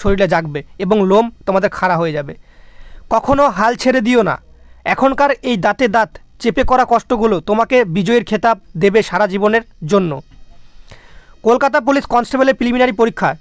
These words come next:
ছয় নভেম্বর, ডেটটি অতিরিক্ত পরিমাণে ভাইরাল হয়েছে সোশ্যাল মিডিয়াতে। আদৌ কি ছয় নভেম্বর পরীক্ষার কোনো রকম সম্ভাবনা রয়েছে, নাকি এটি ফেক ডেট ভাইরাল হচ্ছে সোশ্যাল মিডিয়া এবং বিভিন্ন প্ল্যাটফর্মে?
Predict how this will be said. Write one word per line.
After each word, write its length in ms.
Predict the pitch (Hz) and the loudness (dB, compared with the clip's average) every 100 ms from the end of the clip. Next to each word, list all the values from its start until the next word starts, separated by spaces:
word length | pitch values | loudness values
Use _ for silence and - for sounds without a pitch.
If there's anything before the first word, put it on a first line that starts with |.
| - | -6
ছয় 240 | - 214 247 | 0 2 2
নভেম্বর, 360 | 247 254 226 156 - - 156 | 2 2 0 -2 -8 -8 0
ডেটটি 280 | 220 - 262 240 | 0 0 -4 -2
অতিরিক্ত 300 | 247 247 254 226 | -4 -4 -2 -2
পরিমাণে 320 | 247 247 240 165 | 0 2 2 0
ভাইরাল 240 | 196 220 208 | 2 2 2
হয়েছে 180 | 208 214 | 0 -2
সোশ্যাল 260 | 202 208 196 | -2 -2 -2
মিডিয়াতে। 320 | 180 160 151 147 _ - - _ | -2 -6 -8 -14 _ -20 -20 _
আদৌ 260 | - 202 262 269 | -2 2 2 2
কি 80 | 262 - | 0 2
ছয় 180 | 208 226 | 2 4
নভেম্বর 280 | 247 233 247 214 | 2 2 0 0
পরীক্ষার 420 | 214 - 220 214 - _ _ 214 | 0 0 0 0 -2 _ _ 0
কোনো 120 | 226 226 | 2 4
রকম 160 | 233 202 196 | 2 0 -2
সম্ভাবনা 380 | 185 196 220 214 | 0 2 2 2
রয়েছে, 300 | 220 214 190 - - 190 | 2 0 -4 -6 -10 -6
নাকি 200 | 185 233 175 | -4 -6 -6
এটি 140 | 190 214 - | -6 -6 -4
ফেক 160 | 190 165 | -2 0
ডেট 120 | 202 208 - - 139 | -2 -2 -12 -8 -2
ভাইরাল 240 | 180 202 | 2 2
হচ্ছে 160 | 190 220 196 | 0 -4 -4
সোশ্যাল 240 | 180 196 185 | -2 -2 0
মিডিয়া 200 | 190 208 208 - - 190 | 0 0 0 -6 -10 -2
এবং 120 | 202 190 | 0 0
বিভিন্ন 260 | 180 202 214 | 0 0 -2
প্ল্যাটফর্মে? 480 | 190 180 - 160 143 | -2 -2 -2 -8 -8